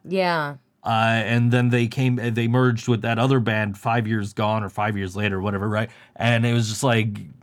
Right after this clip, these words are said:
Speaker 2: a completely different sound,
Speaker 1: Mm-hmm.
Speaker 2: and I did not like it.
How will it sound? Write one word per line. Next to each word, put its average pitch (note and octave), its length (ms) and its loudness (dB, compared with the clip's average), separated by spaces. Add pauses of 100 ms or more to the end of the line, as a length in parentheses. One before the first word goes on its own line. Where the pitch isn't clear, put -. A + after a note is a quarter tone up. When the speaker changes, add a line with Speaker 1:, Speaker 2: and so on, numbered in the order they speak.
(280)
Speaker 2:
a C3 120 0
completely D3 760 2
different B2+ 440 0
sound, A#2 560 2
Speaker 1:
Mm-hmm. E2+ 80 -8
Speaker 2:
and A#2 100 -4
I A#2+ 440 0 (140)
did G#2+ 500 0
not F#2+ 380 -4
like F#2 360 -4
it. F2+ 260 -12